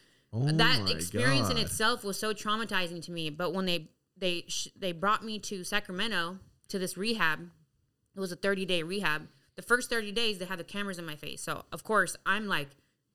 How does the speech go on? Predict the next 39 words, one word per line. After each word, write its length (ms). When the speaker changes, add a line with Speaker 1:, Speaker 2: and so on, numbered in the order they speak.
Speaker 2:
still 360
in 80
shock. 400
It's 120
the 60
first 220
time 140
I 40
haven't 200
done 140
drugs 260
since 160
I 40
was 140
thirteen 480
for 120
that 200
long. 160
You 80
know 80
what 60
I'm 80
saying? 220
So 120
I'm 140
like, 160
Speaker 1:
Hmm. 60
Speaker 2:
"What 260
is 100
happening?" 500
You 100
know? 220
And 160
then 300
thank 240
God 380
for 140
Deborah. 400
Like, 200